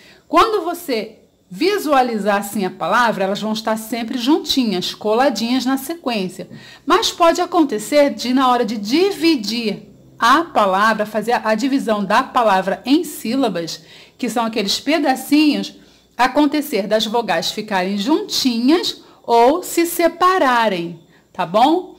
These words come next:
Então, eu tenho aí o encontro de vogais ou semivogais. Quando o som é forte, marcado na palavra, eu tenho o quê? Uma vogal. Quando o som vocálico, ele é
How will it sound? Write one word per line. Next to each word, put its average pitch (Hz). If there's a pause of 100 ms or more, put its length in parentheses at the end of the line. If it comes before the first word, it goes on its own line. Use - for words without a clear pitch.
(200)
Então, 254
eu 311
tenho 302
aí 233
o 226
encontro 233
de 196
vogais 247
ou 339
semivogais. 269 (340)
Quando 359
o 359
som 294
é 302
forte, 233 (280)
marcado 240
na 220
palavra, 220
eu -
tenho 277
o -
quê? 247
Uma 208
vogal. 220 (320)
Quando 339
o 339
som 277
vocálico, 220
ele 214
é 190